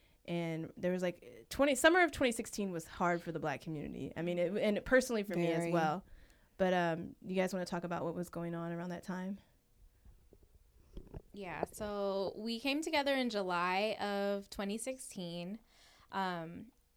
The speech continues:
Speaker 3: Kim invited us all to the youth center, and it was because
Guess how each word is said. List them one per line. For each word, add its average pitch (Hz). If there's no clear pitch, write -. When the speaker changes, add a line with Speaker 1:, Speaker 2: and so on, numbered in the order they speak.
Speaker 3:
Kim 226
invited 202
us 202
all 190
to 190
the 220
youth 202
center, 190
and 190
it 202
was 202
because 247